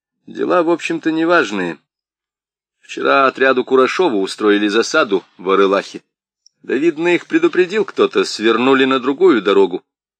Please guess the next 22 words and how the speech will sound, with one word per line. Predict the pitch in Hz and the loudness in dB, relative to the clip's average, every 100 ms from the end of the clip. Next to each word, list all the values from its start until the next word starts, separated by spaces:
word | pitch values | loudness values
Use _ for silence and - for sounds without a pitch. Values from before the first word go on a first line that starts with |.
| _ _ _ _ | _ _ _ _
Напрасно | 107 101 - 156 - 156 | -8 -2 0 0 0 -4
мёрзли | 151 151 113 131 | 0 0 -2 -6
всю | 117 - | -6 -6
ночь | 120 110 - | -4 -4 -6
под | 113 92 | -6 -6
звёздами. | 95 98 82 90 85 _ _ _ _ _ _ _ _ _ _ _ _ _ _ _ _ _ _ _ _ | -6 -6 -6 -12 -14 _ _ _ _ _ _ _ _ _ _ _ _ _ _ _ _ _ _ _ _
«Дело | 92 82 107 107 | -10 -6 -4 -2
рук | 110 104 | -4 -4
Охоноона», | 101 110 104 104 104 107 104 101 85 _ _ _ _ _ _ | -6 -4 -4 -2 0 -2 -2 -6 -10 _ _ _ _ _ _
с | 90 | -18
благодарностью | 85 90 90 87 101 92 90 - 90 | -8 -4 -2 0 0 0 -6 -10 -10
подумал | 90 82 123 131 120 | -8 -4 -2 -2 -6
о | |
старике | 113 - 107 - 104 | -8 -8 -10 -8 -8
Том | - 101 92 | -8 -12 -12
Мот. | 87 87 85 _ _ _ _ _ _ _ _ _ _ _ _ _ _ _ _ _ _ _ _ _ _ _ _ _ | -12 -12 -12 _ _ _ _ _ _ _ _ _ _ _ _ _ _ _ _ _ _ _ _ _ _ _ _ _
Узнав, | - 107 107 208 233 | -10 -6 -2 0 0
что | - 143 | -2 -2
генерал | 127 135 160 220 | 0 0 2 2
в | 151 | 4
этой | 202 139 113 | 2 0 -2
палатке, | 101 110 208 - 170 185 | 0 2 0 -2 -4 -4